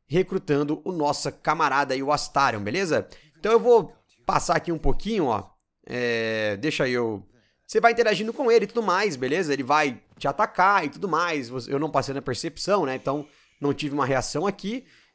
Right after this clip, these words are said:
E vocês vão, né? Ele vai querer saber quem é você. Ele é um ladino, ele é meio ágil, tá meio desconfiado, né? É, você fala que você tava ali e tudo mais.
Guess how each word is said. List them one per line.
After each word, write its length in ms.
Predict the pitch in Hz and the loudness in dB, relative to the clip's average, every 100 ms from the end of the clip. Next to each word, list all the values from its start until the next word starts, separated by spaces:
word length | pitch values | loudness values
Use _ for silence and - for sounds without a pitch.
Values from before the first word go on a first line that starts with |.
| _ | _
E 60 | 370 | 0
vocês 340 | 349 277 269 | 2 2 0
vão, 280 | 190 214 262 | 2 4 4
né? 140 | 185 | 2
Ele 120 | 170 160 | 0 2
vai 440 | 160 170 131 101 _ _ _ | 2 2 0 -6 _ _ _
querer 200 | - 156 | -4 -2
saber 240 | - 139 143 | 0 -2 -2
quem 160 | 160 | -2
é 20 | 196 | -2
você. 360 | 302 - 196 | -2 -2 0
Ele 120 | 202 | 0
é 60 | 139 | 0
um 40 | |
ladino, 380 | 165 170 131 180 | -2 -4 -4 -6
ele 120 | 143 | -4
é 20 | 127 | -4
meio 200 | 185 160 | -2 0
ágil, 440 | 160 185 151 123 | 0 0 -2 -2
tá 100 | 147 | -2
meio 140 | 147 | -2
desconfiado, 760 | 151 - 170 - 170 170 190 170 - _ _ - | -4 -6 -8 -2 2 4 2 -2 -10 _ _ -8
né? 760 | 131 135 123 113 107 104 101 | -2 0 2 0 0 -2 -4
É, 40 | 98 | -4
você 240 | 127 165 | -4 -4
fala 320 | - 196 262 | -2 -2 0
que 140 | - - | -2 -4
você 100 | 160 | -6
tava 260 | 143 147 | -2 0
ali 200 | 127 135 | 0 -4
e 60 | 196 | -6
tudo 180 | 151 139 | -8 -4
mais. 480 | 131 180 190 - | -2 -2 -4 -8